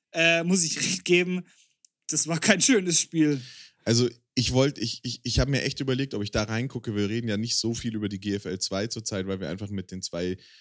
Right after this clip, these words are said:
Speaker 2: äh, Primus-Ligen, ähm, E L F und, äh, G F L beschäftigt sind. Aber, also, sowas hab ich noch nie gehört. Gest-, äh, am Wochenende gab's ja nur G F L zwei Spiele und Frankfurt Pirates, der Aufsteiger,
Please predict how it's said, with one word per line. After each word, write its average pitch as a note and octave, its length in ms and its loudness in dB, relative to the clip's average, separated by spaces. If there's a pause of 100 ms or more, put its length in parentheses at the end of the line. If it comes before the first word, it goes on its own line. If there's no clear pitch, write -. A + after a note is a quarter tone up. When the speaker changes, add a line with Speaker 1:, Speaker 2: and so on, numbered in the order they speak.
(340)
Speaker 2:
äh, F2+ 500 0 (500)
Primus-Ligen, G#2+ 960 -2
ähm, F#2 380 -4
E G#2+ 100 0
L G#2 180 2
F - 520 -4
und, F#2 640 0
äh, F2+ 300 -2
G G2 160 -2
F G2 140 -4
L G#2 180 0
beschäftigt G#2+ 500 -4
sind. A#2 300 -4 (460)
Aber, G2 520 0 (580)
also, F#2+ 340 -2
sowas G#2 380 0
hab G2+ 100 2
ich G2 120 -2
noch G2 160 -6
nie A2+ 240 -2
gehört. G#2 400 0
Gest-, G#2 460 -2
äh, F#2 260 -2
am G2 160 -4
Wochenende G#2 600 -2
gab's G#2 260 0
ja A2 60 -2
nur G#2+ 160 -2
G G2+ 140 -2
F G2+ 100 -4
L F#2 120 -2
zwei F#2 280 -2
Spiele A2 320 -4
und G2 140 -6
Frankfurt A#2 500 -4
Pirates, B2+ 580 0
der D2+ 160 -2
Aufsteiger, G2+ 640 -2